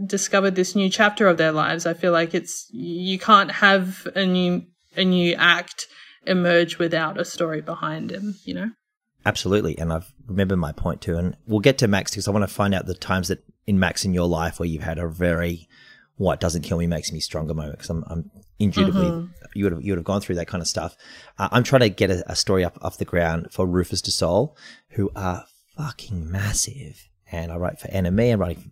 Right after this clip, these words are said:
Speaker 2: about Amyl and the Sniffers this week. Anyway, I've pitched three times with the help of P R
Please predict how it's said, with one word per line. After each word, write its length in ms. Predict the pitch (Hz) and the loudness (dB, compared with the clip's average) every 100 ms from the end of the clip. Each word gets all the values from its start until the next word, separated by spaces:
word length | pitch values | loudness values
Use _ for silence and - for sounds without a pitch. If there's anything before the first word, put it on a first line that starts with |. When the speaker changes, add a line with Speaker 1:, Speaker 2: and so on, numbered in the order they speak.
| - | -10
Speaker 2:
about 160 | - - | -8 -6
Amyl 220 | 87 85 | -4 -2
and 80 | 82 | -2
the 40 | 78 | -2
Sniffers 300 | 104 95 95 | -2 -2 -4
this 180 | 90 | -4
week. 240 | 87 85 - - _ | -2 -4 -8 -20 _
Anyway, 340 | 113 107 85 87 | 2 4 4 0
I've 140 | 104 - | -4 -2
pitched 300 | 123 - - | -2 0 2
three 200 | 98 98 | 2 2
times 520 | 98 87 82 87 - | 2 2 2 -2 -2
with 100 | 90 | -6
the 60 | |
help 240 | 87 87 90 | -2 -2 0
of 220 | 78 - | -4 -6
P 160 | 101 90 | 0 2
R 480 | 85 80 87 143 | 4 4 2 0